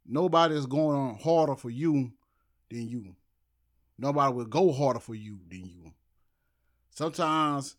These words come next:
asking for support reveals who really your friends and who really want you to succeed. Those same ones that you cheer on and root for be the same ones that go missing when it's time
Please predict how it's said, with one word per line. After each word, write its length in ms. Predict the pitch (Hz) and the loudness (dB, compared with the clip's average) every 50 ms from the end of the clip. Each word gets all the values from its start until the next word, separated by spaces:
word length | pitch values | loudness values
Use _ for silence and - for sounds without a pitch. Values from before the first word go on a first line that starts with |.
| _ _ _ _ _ _ _ - | _ _ _ _ _ _ _ -6
asking 300 | - 139 147 143 143 123 | -2 -2 -2 -2 -4 -8
for 180 | - - 123 113 | -10 -10 -10 -10
support 400 | - 104 - - 170 180 - - | -10 -12 -8 -4 -4 -2 -2 -4
reveals 380 | 120 110 117 135 135 127 113 | -6 -6 -4 -4 -2 -2 -4
who 80 | 131 127 | -6 -4
really 240 | 117 135 143 131 117 | -4 -2 -2 -4 -4
your 160 | 113 113 98 | -6 -10 -10
friends 600 | - - 147 156 156 143 120 104 95 92 92 - _ _ _ _ _ - | -6 -2 0 0 2 0 -2 -4 -8 -12 -16 -20 _ _ _ _ _ -14
and 120 | 104 107 | -8 -4
who 180 | 131 139 135 135 | -2 0 0 0
really 160 | 139 123 117 | -2 -2 -4
want 220 | 117 123 120 - | -4 -6 -6 -8
you 60 | 123 | -10
to 60 | 101 90 | -10 -10
succeed. 640 | - 92 - - 147 165 160 135 110 104 - - _ _ _ _ _ _ _ _ _ _ _ _ _ _ _ _ _ _ _ _ _ _ _ _ _ - | -10 -10 -8 -6 -6 -4 -6 -6 -8 -10 -14 -20 _ _ _ _ _ _ _ _ _ _ _ _ _ _ _ _ _ _ _ _ _ _ _ _ _ -10
Those 240 | 117 120 120 110 | -8 -8 -8 -6
same 380 | - - 151 170 185 180 180 180 | -6 -4 -2 -2 -2 -2 0 0
ones 280 | 185 190 185 175 165 143 | 0 0 0 -2 -2 -4
that 160 | 156 139 - | -6 -6 -8
you 80 | 180 | -8
cheer 240 | 151 - - 202 196 | -6 -2 0 0 2
on 400 | 196 196 202 202 202 196 190 165 | 2 2 2 2 2 0 0 -2
and 120 | 127 123 143 | -2 -2 -2
root 220 | 208 233 220 185 | -4 -4 -6 -4
for 380 | - 233 233 233 220 214 202 185 - _ _ _ _ _ _ _ _ _ _ _ _ - | 0 0 2 2 2 0 -4 -8 -12 _ _ _ _ _ _ _ _ _ _ _ _ -10
be 80 | 123 117 | -10 -10
the 100 | - - | -8 -8
same 380 | - - 143 156 160 156 151 | -6 -2 0 0 2 2 2
ones 240 | 156 160 160 151 135 | 2 2 0 0 -2
that 80 | 135 123 | -2 -2
go 160 | 135 135 135 | -2 0 0
missing 380 | 139 147 165 160 139 139 127 | 2 2 2 0 0 -2 -6
when 80 | 120 120 | -6 -6
it's 240 | 120 113 - - - | -6 -8 -10 -12 -10
time 460 | - 139 143 143 139 131 127 123 | -4 0 2 2 2 0 -2 -4